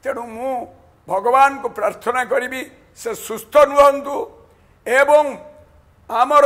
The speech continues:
ଦେଶର ଶକ୍ତିକି ସେ ପୁଣି ଆହୁରି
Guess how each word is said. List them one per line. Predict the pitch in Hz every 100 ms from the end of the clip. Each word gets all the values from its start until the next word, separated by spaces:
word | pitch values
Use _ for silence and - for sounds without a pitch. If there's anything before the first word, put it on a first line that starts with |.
| 277
ଦେଶର | 233 247 240 269 262
ଶକ୍ତିକି | - 220 - - 320 269 214 - _ _ _
ସେ | - 285 269 - - - _ _ -
ପୁଣି | 311 349 339 349 -
ଆହୁରି | 226 285 330